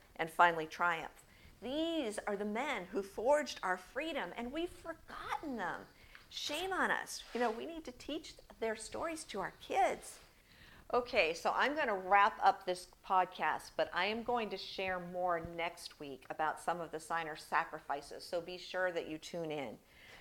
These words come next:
Let me close with this quote from Reverend Matthias Burnett. In eighteen oh three, he gave us this warning. "Finally, ye whose high prerogative it is to invest with office and authority, or to withhold them,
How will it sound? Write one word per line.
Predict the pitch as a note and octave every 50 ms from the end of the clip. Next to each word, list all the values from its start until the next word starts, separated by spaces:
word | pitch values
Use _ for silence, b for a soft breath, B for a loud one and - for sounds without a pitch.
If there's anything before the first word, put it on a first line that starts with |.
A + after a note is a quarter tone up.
| B B B B B
Let | G#3 B3 C#4
me | D#4+ E4
close | D#4+ - - A3+ G3+ F#3+ F#3+ -
with | F3+ F#3 F3+ -
this | - F3 E3
quote | - - - G3 F#3 F#3 -
from | - - E3+ E3 E3
Reverend | E3+ F3+ F#3 G3 F#3+ A3+ A#3 A3+ F#3+
Matthias | E3 - - - F3+ F3+ F#3 F#3+ G#3 - -
Burnett. | - - F#3 F#3 F3 D#3+ D3 - - - - - _ _ _ _ _ _ -
In | E3+ - - -
eighteen | G3 G#3 G3+ - - - A#3+ A3+ A3+
oh | A3+ G#3+
three, | G#3+ - - - A#3+ B3+ B3+ G#3 D3+ A2 - - -
he | F3+
gave | F3 F3 F3 F3 D#3+
us | E3 E3 -
this | - D#3 - -
warning. | D#3+ D#3+ D#3 D3+ - - - - b b b b b b b b b b -
"Finally, | - G3 G#3 A3+ B3+ C4+ C#4 D4+ D4
ye | C4 G#3 G3 G3 F#3 F#3
whose | G3 G3 G#3 G3+ -
high | - - G3 G3+ A#3+
prerogative | - - - A3 G#3 G3 G3 G3 G3 F#3+ F#3 F#3+ F#3 F#3+
it | - G3 F#3
is | F3 D#3+ D3+ D3 D#3 - -
to | - - F3+
invest | E3+ E3 E3 - F#3+ B3 C4+ - -
with | A#3 A3 A3 -
office | - F#3+ G3 G3 - A3 G#3+ -
and | G3 F3+
authority, | F3 F3 - - F#3 F3+ F3 D#3+ D3+ C#3 - - - B B B B
or | B - A#3+ D4+
to | D#4 - D4
withhold | A3+ F#3+ F3 - - - A3+ C#4 B3+ G3+
them, | - G2 A2 F#2 C#3+